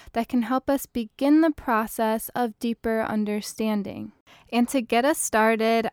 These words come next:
I'm gonna talk about two areas where awareness and understanding help us to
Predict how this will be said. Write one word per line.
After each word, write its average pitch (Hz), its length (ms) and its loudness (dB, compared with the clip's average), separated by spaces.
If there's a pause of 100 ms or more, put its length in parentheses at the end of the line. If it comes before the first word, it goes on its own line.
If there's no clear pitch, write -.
(100)
I'm 240 160 4
gonna 302 180 2
talk - 320 -4
about 202 380 -2
two 294 440 -2
areas 226 920 0
where 220 120 0
awareness 220 800 0
and 226 240 -2
understanding 202 1120 -2 (300)
help 233 260 -2
us 233 220 -2
to 220 180 -6